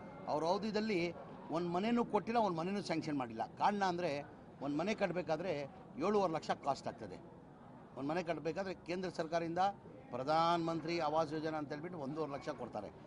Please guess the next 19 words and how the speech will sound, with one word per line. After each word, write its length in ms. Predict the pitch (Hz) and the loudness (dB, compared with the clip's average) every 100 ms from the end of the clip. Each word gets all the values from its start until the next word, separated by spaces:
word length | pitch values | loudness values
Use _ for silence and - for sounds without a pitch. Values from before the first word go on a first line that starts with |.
| - - | -16 -6
ರಾಜ್ಯ 240 | 113 180 - | 2 2 4
ಸರ್ಕಾರದಿಂದ 480 | 175 160 170 170 180 208 - - - - | 0 2 0 2 4 4 2 -10 -16 -8
ಜನರಲ್ಗೆ 440 | - 156 185 196 190 | -2 2 2 4 2
ಎರಡು 120 | 160 | 2
ಲಕ್ಷ, 180 | 151 131 | 0 -2
ಆ, 380 | 110 120 123 120 120 113 | -4 -2 -2 -2 -4 -6
ಜನರಲ್ಗೆ 640 | 139 165 190 175 185 175 - - - | -4 -2 -2 0 0 0 -2 -10 -2
ಒಂದೂವರೆ 300 | 156 180 165 | 2 4 4
ಲಕ್ಷ 160 | 147 | 0
ಕೊಡ್ತಾರೆ. 440 | 131 127 123 175 185 | -2 -2 0 0 0
ಎಸ್ 140 | 160 | -2
ಸಿ 80 | 214 | -2
ಎಸ್ 140 | 196 | -4
ಟಿ 120 | 143 160 | -2 -4
ಇದ್ರೆ 380 | 165 214 127 - - 123 135 | -2 0 -2 -4 -12 -4 0
ಎರಡು 160 | 185 | 2
ಲಕ್ಷ 180 | 180 - | 2 0
ರೂಪಾಯಿ 180 | 156 180 | -2 -2
ಕೊಡ್ತಾರೆ. 280 | 147 127 | 0 -2